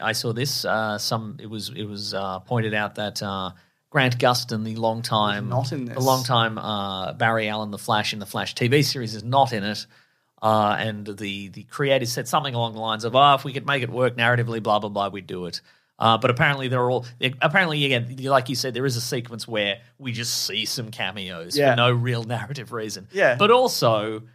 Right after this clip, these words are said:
Speaker 1: the thing about the Flash T V series is that Flash has gone through all this stuff as well.
Speaker 2: Yeah.
Speaker 1: He's done a Flashpoint. So
Speaker 2: He met this Flash.
Speaker 1: Yeah, that's right. So, like, narratively,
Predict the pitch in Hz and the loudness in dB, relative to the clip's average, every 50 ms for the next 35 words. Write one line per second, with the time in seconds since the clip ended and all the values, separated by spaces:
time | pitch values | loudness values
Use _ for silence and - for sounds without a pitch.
0 | _ _ _ _ _ _ _ _ - 147 139 - - 190 165 147 135 131 135 131 | _ _ _ _ _ _ _ _ 0 0 2 4 4 2 4 4 4 4 4 4
1 | 120 120 - - - - - - _ _ _ _ - 123 120 - - 123 117 113 | 4 2 0 -8 -18 -20 -20 -20 _ _ _ _ -2 -2 0 4 6 6 6 4
2 | - - 120 123 120 127 127 117 - - 123 110 104 104 101 - - _ _ _ | 2 -2 -2 0 0 0 -2 -2 -4 -4 -4 -4 -4 -6 -6 -10 -14 _ _ _
3 | _ - 139 131 117 - - - 101 101 131 139 156 - - - - 143 120 120 | _ -4 -4 -4 -4 -4 -10 -14 -8 0 2 2 2 2 0 -4 -2 0 0 2
4 | 120 120 131 117 - 123 113 110 113 107 - 135 127 117 107 107 104 - 104 - | 0 0 -4 -4 0 0 0 2 0 -2 -4 -4 -2 -2 -2 -2 -4 -4 -4 -4
5 | - - 123 104 95 - - - _ - 117 - 110 101 117 104 92 82 76 92 | -2 0 0 0 0 -2 -8 -20 _ -10 -8 -8 -6 -4 -2 -2 -2 -2 -4 -10
6 | - - 185 180 170 143 - - 180 160 139 - 160 143 139 131 123 123 135 127 | -8 0 2 4 4 4 4 4 2 2 4 4 4 4 4 4 0 -2 -2 -2
7 | 107 - - - - 117 104 95 92 90 - - - - - - 160 143 139 135 | -2 -2 -4 -8 -8 -8 -8 -8 -8 -10 -12 -20 -18 -10 -2 2 4 6 6 6
8 | 131 127 120 123 - 175 185 190 202 185 - - 190 240 - - - 104 71 - | 4 2 -2 -6 -6 -2 2 4 4 4 4 2 -4 -4 -4 -6 -10 -12 -12 -6
9 | - - 262 277 - 131 - - 214 208 - 247 233 165 151 151 - 220 214 220 | 0 2 4 4 4 2 0 -2 -2 2 6 6 8 6 6 4 2 0 2 2
10 | 214 208 - 190 196 196 226 233 220 220 220 202 160 139 131 139 117 107 107 123 | 2 0 0 -2 0 2 4 4 2 2 0 0 0 0 0 -2 -2 -2 -2 -2
11 | 165 208 185 | -4 -6 -8